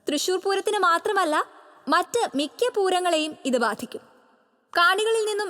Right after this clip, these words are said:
എട്ട് മീറ്റർ അകലം പാലിക്കണമെന്നതും പ്രായോഗിക ബുദ്ധിമുട്ടുണ്ടാക്കും. ആന എഴുന്നള്ളിപ്പ് ഒരു സ്ഥലത്ത് നിന്നും മറ്റൊരു സ്ഥലത്തേക്ക് നീങ്ങിക്കൊണ്ടിരിക്കുന്ന സമയത്ത്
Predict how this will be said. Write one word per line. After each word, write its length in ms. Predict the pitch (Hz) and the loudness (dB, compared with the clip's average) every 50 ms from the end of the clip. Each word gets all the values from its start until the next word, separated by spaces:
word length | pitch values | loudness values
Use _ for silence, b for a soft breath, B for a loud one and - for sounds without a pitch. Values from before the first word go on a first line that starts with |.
| - - | -2 -2
എട്ട് 240 | 302 320 - - 403 392 | -2 0 0 -2 -2 -2
മീറ്റർ 300 | 403 359 381 381 370 - | -2 -2 -2 -2 0 0
അകലം 340 | 277 269 254 269 320 381 403 370 | 0 0 0 0 0 0 0 0
പാലിക്കണമെന്നതും 760 | 359 339 320 320 - - 320 311 311 302 285 277 247 269 - - - - - - | 0 0 0 0 -2 -2 -4 -2 -2 -2 -2 -2 -2 -2 -4 -6 -16 -18 -10 -4
പ്രായോഗിക 600 | - 294 277 277 285 302 302 262 311 285 311 392 | 0 2 2 4 2 2 0 0 -2 -2 -2 -2
ബുദ്ധിമുട്ടുണ്ടാക്കും. 760 | 403 302 240 - - 302 302 269 - 226 226 - 208 - - - _ _ _ _ _ _ _ _ _ - | -2 -2 -4 -4 -4 -4 -4 -2 -2 -4 -4 -6 -8 -10 -14 -18 _ _ _ _ _ _ _ _ _ 0
ആന 300 | - 285 285 302 330 359 | 2 4 4 4 2 0
എഴുന്നള്ളിപ്പ് 640 | 415 427 403 381 370 359 349 320 294 - - 311 - - - - - | 0 0 0 0 0 0 0 -2 -2 -2 -4 -4 -4 -6 -10 -8 -4
ഒരു 180 | 285 320 381 453 | -2 0 0 0
സ്ഥലത്ത് 500 | - - - 427 392 349 359 370 339 339 | 0 0 0 0 0 0 -2 -2 -4 -2
നിന്നും 240 | 339 320 330 311 269 | -2 -2 -2 -2 0
മറ്റൊരു 360 | 269 262 247 - 381 403 403 | 0 0 0 0 -2 -2 -2
സ്ഥലത്തേക്ക് 680 | 381 - 392 339 311 285 - 302 285 - 294 269 262 - - | -2 -2 -2 -2 -2 0 -2 -4 -2 -2 -2 -2 -2 -2 -2
നീങ്ങിക്കൊണ്ടിരിക്കുന്ന 760 | 247 262 277 302 370 392 - 403 370 339 339 294 - 294 285 294 | -2 0 0 0 -2 -2 -4 -4 -2 -2 -4 -4 -4 -4 -4 -4
സമയത്ത് 560 | - - 262 233 233 247 247 240 240 240 | -2 -2 -2 -2 -2 -2 -2 -2 -2 -4